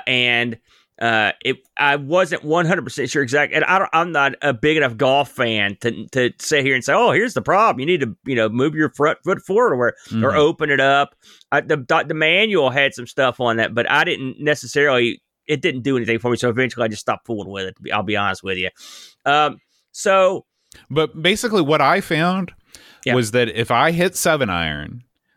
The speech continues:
Speaker 2: then I could get on the green and I could either get par or bogey as long as, like, nothing went incredibly, incredibly wrong. Or if the wind didn't pick up and I forgot to look at the wind and it blew me all over the place. But, like, I found that it was, it was,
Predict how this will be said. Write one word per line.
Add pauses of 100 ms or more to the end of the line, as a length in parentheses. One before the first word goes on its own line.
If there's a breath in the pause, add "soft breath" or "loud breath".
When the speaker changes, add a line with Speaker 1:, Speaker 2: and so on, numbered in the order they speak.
(100)
Speaker 2:
then
I
could
get
on
the
green
and
I
could
either
get
par
or
bogey
as
long
as,
like,
nothing
went
incredibly,
incredibly
wrong.
Or (260 loud breath)
if
the
wind
didn't
pick
up
and
I
forgot
to
look
at
the
wind
and
it
blew
me
all
over
the
place.
But,
like, (400 loud breath)
I
found
that
it
was,
it
was,